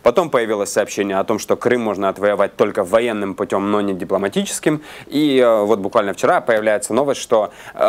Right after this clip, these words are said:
опять Крым можно отвоевать, э, м, дипломатическим, э, путём, не военным. Скажи, так дипломатическим или военным путём будет в ближайшее время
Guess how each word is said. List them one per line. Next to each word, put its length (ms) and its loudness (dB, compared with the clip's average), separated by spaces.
опять 240 0
Крым 320 0
можно 500 0
отвоевать, 640 0
э, 40 2
м, 420 -2
дипломатическим, 960 -2
э, 280 0
путём, 560 -2
не 140 2
военным. 460 0
Скажи, 440 0
так 200 2
дипломатическим 880 -4
или 340 2
военным 500 0
путём 440 0
будет 360 -2
в 20 -14
ближайшее 480 -2
время 280 0